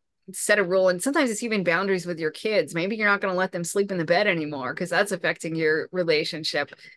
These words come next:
So you can say, "You know, we've decided that we're gonna have this new rule and here's what it is." Uh,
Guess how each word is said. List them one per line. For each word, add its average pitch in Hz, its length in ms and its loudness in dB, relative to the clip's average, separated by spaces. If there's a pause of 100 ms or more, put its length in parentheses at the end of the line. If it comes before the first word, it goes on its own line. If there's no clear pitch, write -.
(100)
So - 100 -16
you - 40 -20
can 277 120 -4
say, 359 360 4 (180)
"You 269 120 -6
know, 403 140 -2
we've 302 160 2
decided 285 480 2
that 254 140 2
we're 233 60 -2
gonna 254 160 0
have 233 160 0
this 233 200 -2
new 226 140 -2
rule 220 320 4
and 170 80 -2
here's 202 240 2
what 196 120 0
it 190 120 0
is." 165 460 -2 (720)
Uh, 123 180 0